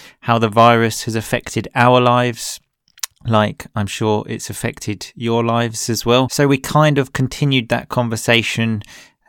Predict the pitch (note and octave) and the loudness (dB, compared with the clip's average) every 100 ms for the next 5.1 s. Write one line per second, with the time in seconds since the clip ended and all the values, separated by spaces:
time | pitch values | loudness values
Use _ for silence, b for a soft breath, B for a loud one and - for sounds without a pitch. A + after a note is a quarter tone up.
0 | - - - B2+ G#2 F#2+ D#3 D#3 E3+ E3+ | -20 -14 -2 2 2 2 0 0 0 2
1 | F#3 E3+ - - D3 C#3 C3 B2 A#2+ - | 2 0 -4 0 2 2 0 0 -2 -8
2 | - A#2+ G#2 A2 G#2+ F#2+ F2+ - G2+ G#2 | -4 -4 2 4 4 2 -2 -6 -4 -2
3 | C3 E3 D3+ - D#3 - C3+ C#3+ C#3 C3+ | 0 0 -2 0 0 0 0 2 0 -2
4 | C#3 D3+ - C#3+ C3+ C#3 C3+ B2 C#3 C3+ | -2 -4 -4 -6 -4 -2 -2 4 4 4